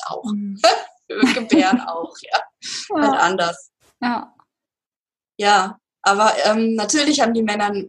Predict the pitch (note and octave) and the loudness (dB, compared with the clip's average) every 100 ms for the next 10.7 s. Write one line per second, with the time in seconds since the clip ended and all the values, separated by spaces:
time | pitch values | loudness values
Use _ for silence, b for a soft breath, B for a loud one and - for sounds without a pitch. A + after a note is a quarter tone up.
0 | - G3 G3 A3+ A#3 G3+ G3+ G3 F#3 A3+ | -10 -2 -2 0 0 2 2 2 0 0
1 | G3+ G3+ F#3+ G3 G3 F#3+ F#3 - F#3+ F#3+ | -2 -2 -6 -6 -6 -6 -8 -6 -6 -4
2 | G3 - G3 A3+ A#3 - F3 F#3 A3+ B3 | -2 0 -2 -4 -6 -2 0 0 2 2
3 | A3 G#3+ - A3+ - B3 C#4 C4 B3 A#3 | 2 -6 -4 -6 -4 0 2 2 0 -2
4 | A3+ A3+ G#3+ G3+ A3+ B3 A3+ - A#3+ B3+ | 0 0 2 0 -2 -4 -6 -4 -2 -2
5 | B3 A3 A3 - - B B B _ - | -2 -2 -2 -4 -10 B B B _ -2
6 | B3+ A#3+ G#3+ G#3+ G#3+ A3+ A3 G#3+ G#3 G3 | 2 2 0 0 -2 0 0 -4 -4 -2
7 | A3 - C#4 C4+ C4+ D4+ - E4 D#4 D4 | -2 -6 -2 2 2 0 -2 0 2 2
8 | - A3+ A3 A#3 C4+ C4+ E4+ F4 - B3 | 2 2 2 2 0 0 -4 -4 -2 -4
9 | B3 A#3 A3 G#3+ G#3+ - G3+ G#3+ C4 C4+ | -2 -4 -4 -2 -2 -2 -4 -4 -2 -2
10 | B3 A3 G3+ G3+ A3 D4 | -4 -6 -4 -2 0 -2